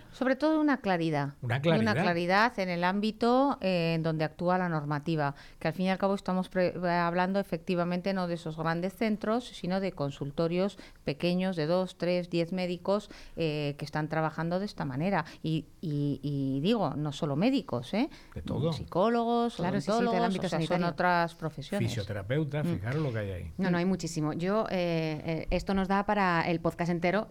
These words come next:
Speaker 3: pero es verdad que teniendo la, la nueva mesa, eh, de privada, eh, creada recientemente, necesito hacer un repaso, aunque sea rápido y
Speaker 2: Ujú.
Speaker 3: breve, y seguro que los que nos están escuchando dicen, "Por favor, para ahí, Rocío, y sigue". Dedicaremos muchos más cap-,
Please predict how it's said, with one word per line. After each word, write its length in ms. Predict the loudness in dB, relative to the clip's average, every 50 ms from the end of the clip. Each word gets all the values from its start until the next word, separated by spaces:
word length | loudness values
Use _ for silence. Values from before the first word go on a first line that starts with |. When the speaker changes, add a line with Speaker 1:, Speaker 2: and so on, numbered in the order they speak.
| -6 -4
Speaker 3:
pero 300 | -2 0 2 0 0 0
es 160 | 0 0 0
verdad 300 | 2 2 2 2 0 0
que 220 | 2 2 0 0 0 -4 -18 -20 -20 -8 -2 2
teniendo 560 | 2 4 4 4 2 2 4 4 4 4 4
la, 360 | 4 4 4 2 0 0 -2 -2 -2 -2 -2 -2 -4 -4
la 160 | -2 0 0
nueva 280 | 2 2 2 4 2 2
mesa, 500 | 2 0 0 0 0 2 4 4 2 2
eh, 240 | 2 0 0 2 2
de 100 | 0 0
privada, 540 | 0 0 -2 0 0 2 2 0 0 -2 -4 -8 -16 -18 -20 -10 -4
eh, 320 | 0 2 2 4 2 2 2
creada 320 | 2 2 2 4 4 4 2
recientemente, 640 | 2 2 2 2 2 4 4 2 2 2 2 2 2
necesito 460 | 2 2 0 0 0 -2 -4 -2 -2
hacer 160 | -2 0 0 0
un 80 | 0
repaso, 360 | 2 0 0 0 0 0 0
aunque 160 | 0 0 0 -2
sea 260 | -2 0 2 2 2
rápido 400 | 2 2 2 2 2 2 2 2
y 40 | 2
Speaker 2:
Ujú. 40 | 2
Speaker 3:
breve, 220 | 2 2 2 0 -2 -6 -12 -12 -8
y 60 | -2
seguro 240 | 0 2 4 4 4
que 80 | 2 0
los 100 | -2 0
que 80 | 0
nos 80 | -2 0
están 160 | 0 0 0
escuchando 360 | 0 0 -2 -2 -2 -2 -2 -2
dicen, 160 | -2 -2 -2
"Por 100 | -2 -2
favor, 240 | -2 -2 -2 -2 -2
para 160 | -2 -2 -2
ahí, 140 | 0 0 0
Rocío, 320 | 0 0 0 0 2 2
y 80 | 2 0
sigue". 340 | 0 0 2 2 2 0 -4 -8 -18 -18 -18 -18 -18 -20 -18 -14
Dedicaremos 880 | -10 -10 -8 -4 0 4 4 4 4 4 2 2 4 6 6 6 4 4
muchos 440 | 4 4 4 4 4 2 0 -2 0
más 320 | 0 2 2 0 0 0
cap-, 200 | 0 0 0 0